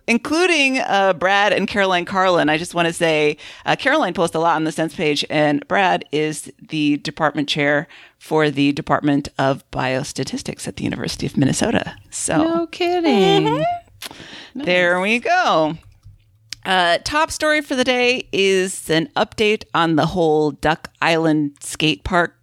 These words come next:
Speaker 1: fiasco. And despite a lot of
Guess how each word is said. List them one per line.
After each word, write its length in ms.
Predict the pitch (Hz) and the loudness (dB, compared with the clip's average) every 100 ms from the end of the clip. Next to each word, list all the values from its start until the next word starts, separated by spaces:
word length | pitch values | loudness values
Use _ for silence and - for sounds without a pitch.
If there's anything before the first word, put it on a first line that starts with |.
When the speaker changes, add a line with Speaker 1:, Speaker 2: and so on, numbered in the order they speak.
| - | -20
Speaker 1:
fiasco. 880 | - 185 170 185 - 202 190 202 - - - - - - - | -2 0 2 0 -2 0 2 0 -4 -20 -20 -20 -20 -14 -2
And 520 | 180 180 185 185 147 | 2 4 4 0 -2
despite 760 | 180 196 - 220 226 262 262 - - | -2 -2 -2 0 2 2 -4 -12 0
a 80 | 175 | 2
lot 220 | 170 165 | 4 4
of 380 | 165 143 - - | 2 -2 -10 -16